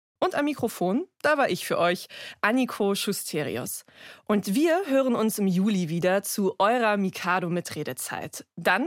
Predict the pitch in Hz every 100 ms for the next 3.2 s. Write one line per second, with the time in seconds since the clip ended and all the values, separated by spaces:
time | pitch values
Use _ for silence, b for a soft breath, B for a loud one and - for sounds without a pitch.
0 | 403 269 226 - - 277 - - 208 208
1 | 170 196 - 190 190 - 214 277 254 -
2 | 202 208 - 175 160 151 143 - 139 113
3 | 101